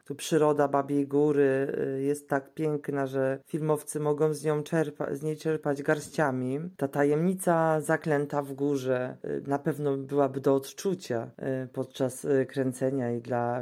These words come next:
dla widzów byłaby tematem bardzo ciekawym. No, no i sama katastrofa lot-, lotnicza, e, wiele wątków sensacyjnych, które, no, no, mogłyby nadać, e, dynamiki, dynamiki dużej dla tego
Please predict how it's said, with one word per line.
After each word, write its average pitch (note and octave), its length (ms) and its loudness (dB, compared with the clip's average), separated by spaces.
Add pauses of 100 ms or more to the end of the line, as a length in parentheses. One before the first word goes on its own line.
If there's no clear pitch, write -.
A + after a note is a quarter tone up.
dla A#2+ 160 -2
widzów B2 560 -6
byłaby C3+ 340 0
tematem C3 760 0 (220)
bardzo C#3 200 0
ciekawym. D3+ 640 -2
No, E3+ 140 0
no F#3+ 140 0
i G3+ 60 2
sama G3+ 300 0
katastrofa G3+ 720 0
lot-, C#3+ 360 0
lotnicza, C#3+ 840 2 (520)
e, C#3+ 160 2
wiele D3+ 260 6
wątków D#3+ 440 0
sensacyjnych, D3 960 2
które, D3 540 2
no, D#3 180 0
no, D3+ 120 0
mogłyby D3+ 440 2
nadać, C#3+ 460 2
e, D3 140 0
dynamiki, E3 800 2 (120)
dynamiki D3 760 -4
dużej C3 440 -2
dla A#2 160 -2
tego A#2+ 400 -4